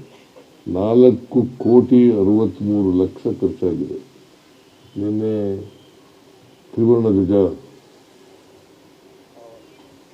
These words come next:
ತ್ರಿವರ್ಣ ಧ್ವಜ ಇಡೀ ಜಗತ್ತಿನಲ್ಲೇ ಎರಡನೇ ದೊಡ್ಡ ತ್ರಿವರ್ಣ ಧ್ವಜ,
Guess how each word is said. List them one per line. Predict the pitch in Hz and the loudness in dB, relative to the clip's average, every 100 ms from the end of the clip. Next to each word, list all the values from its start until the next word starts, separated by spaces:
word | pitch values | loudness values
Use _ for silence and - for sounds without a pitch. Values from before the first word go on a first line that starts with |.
| _ _ _ - | _ _ _ -12
ತ್ರಿವರ್ಣ | 113 110 110 | -4 -2 0
ಧ್ವಜ | 107 95 95 92 | 0 2 4 4
ಇಡೀ | 92 104 117 123 120 113 | 4 4 4 6 4 2
ಜಗತ್ತಿನಲ್ಲೇ | 95 92 98 110 - 113 110 113 104 | 0 0 0 -2 -4 -4 -2 0 2
ಎರಡನೇ | 98 98 110 107 | 2 0 -2 0
ದೊಡ್ಡ | 92 95 85 113 107 | 0 0 0 0 0
ತ್ರಿವರ್ಣ | 95 - 95 98 98 | -4 -6 -4 -2 -2
ಧ್ವಜ, | 95 80 85 80 | -4 -6 -6 -8